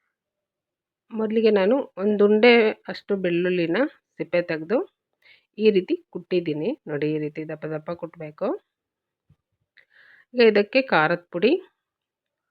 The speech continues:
ಧನಿಯಾ ಪುಡಿ, ಅರಿಶಿನ, ಸ್ವಲ್ಪ ಜೀರಿಗೆ ಪುಡಿ ಮತ್ತು ರುಚಿಗೆ ತಕ್ಕಷ್ಟು ಉಪ್ಪು, ಇದಿಷ್ಟನ್ನು ಕಲಿಸ್ಕೋಬೇಕು.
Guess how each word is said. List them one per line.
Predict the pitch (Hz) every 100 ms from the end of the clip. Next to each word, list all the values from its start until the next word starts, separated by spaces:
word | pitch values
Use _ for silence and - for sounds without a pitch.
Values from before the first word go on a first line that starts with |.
| _
ಧನಿಯಾ | - 180 196 185
ಪುಡಿ, | 175 180 285 339 - - - _ _ _ _ _ - _ _
ಅರಿಶಿನ, | 180 170 - - 214 349 _ _ _ _ _ _ _ _ _ _ _ -
ಸ್ವಲ್ಪ | 247 233 202
ಜೀರಿಗೆ | 180 170 175
ಪುಡಿ | 151 143 - _ _ _ _ -
ಮತ್ತು | 185 175
ರುಚಿಗೆ | 175 170 170
ತಕ್ಕಷ್ಟು | 156 165 160 - -
ಉಪ್ಪು, | 170 _ 214 277 - _ _ _ _ _ _ _ _ _ _ -
ಇದಿಷ್ಟನ್ನು | 170 - 175 180 240
ಕಲಿಸ್ಕೋಬೇಕು. | 175 156 165 - 156 151 -